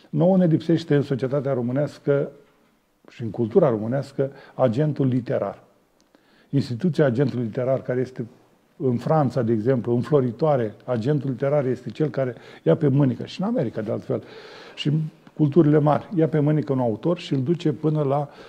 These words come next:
uh, celebritate. Pentru că intuiește în el valoare. Și, uh, uneori nu toți sunt valoroși, dar agentul literar știe să vândă o marfă.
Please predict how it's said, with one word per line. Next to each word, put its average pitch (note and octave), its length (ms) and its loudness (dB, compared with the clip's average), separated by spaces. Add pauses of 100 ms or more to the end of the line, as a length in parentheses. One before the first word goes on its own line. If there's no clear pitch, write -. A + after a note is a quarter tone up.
(140)
uh, B2+ 180 -2
celebritate. B2 680 0 (640)
Pentru B2 320 0
că D#3 300 2
intuiește C#3+ 580 2
în B2 100 2
el B2+ 140 0
valoare. A2+ 480 2
Și, - 220 -6
uh, E3 380 2 (320)
uneori D#3 380 4
nu G3 160 4
toți - 300 0
sunt B2 200 -2
valoroși, A#2 560 0
dar A#2+ 240 -2 (100)
agentul B2+ 560 -2
literar A2+ 480 -6 (280)
știe F3 320 0
să - 160 -2
vândă D3 460 0
o D3+ 100 0
marfă. B2+ 460 -6